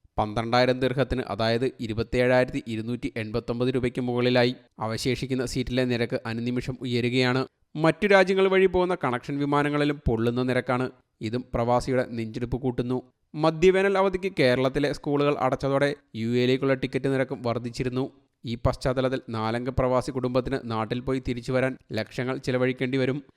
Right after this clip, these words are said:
കുടുംബത്തെ കൊണ്ടുവരാനും അഞ്ചിരട്ടി തുക നൽകണം. പെരുന്നാൾ ദിനങ്ങളും വാരാന്ത്യങ്ങളും ചേർന്ന് യു എയിൽ സർക്കാർ ജീവനക്കാർക്ക് ഒൻപത് ദിവസം അവധി ലഭിച്ചതോടെ വിദേശങ്ങളിലേക്ക് പോകുന്നവരുടെ എണ്ണം വർദ്ധിച്ചു.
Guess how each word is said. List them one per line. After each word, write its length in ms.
കുടുംബത്തെ 380
കൊണ്ടുവരാനും 680
അഞ്ചിരട്ടി 560
തുക 120
നൽകണം. 420
പെരുന്നാൾ 360
ദിനങ്ങളും 440
വാരാന്ത്യങ്ങളും 680
ചേർന്ന് 340
യു 260
എയിൽ 180
സർക്കാർ 400
ജീവനക്കാർക്ക് 640
ഒൻപത് 340
ദിവസം 480
അവധി 280
ലഭിച്ചതോടെ 600
വിദേശങ്ങളിലേക്ക് 640
പോകുന്നവരുടെ 580
എണ്ണം 320
വർദ്ധിച്ചു. 500